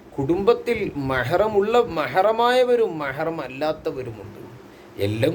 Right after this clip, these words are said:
കുടുംബക്കാരാ. പക്ഷേ നാം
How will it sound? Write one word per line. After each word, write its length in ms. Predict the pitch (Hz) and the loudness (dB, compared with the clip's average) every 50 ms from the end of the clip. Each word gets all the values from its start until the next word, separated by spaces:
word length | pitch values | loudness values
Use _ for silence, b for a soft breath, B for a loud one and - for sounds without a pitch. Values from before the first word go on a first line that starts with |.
| 160 151 | 0 -2
കുടുംബക്കാരാ. 720 | 123 113 113 127 131 175 175 - - 113 104 101 - - - - - - - - - - - - - - - - - - - | -2 -2 -2 0 0 -2 -2 -2 -4 -4 -4 -4 -8 -12 -14 -16 -18 -18 -18 -18 -18 -20 -20 -20 -20 -20 -20 -20 -16 -10 -8
പക്ഷേ 300 | 95 95 - 113 110 104 95 87 - - - - - - - - - - - - - - - - - - - 120 123 | -6 -2 0 0 0 0 0 -2 -4 -10 -12 -14 -16 -16 -16 -16 -16 -16 -16 -16 -16 -14 -14 -12 -12 -10 -6 -2 0
നാം 220 | 127 131 127 120 | 2 2 2 0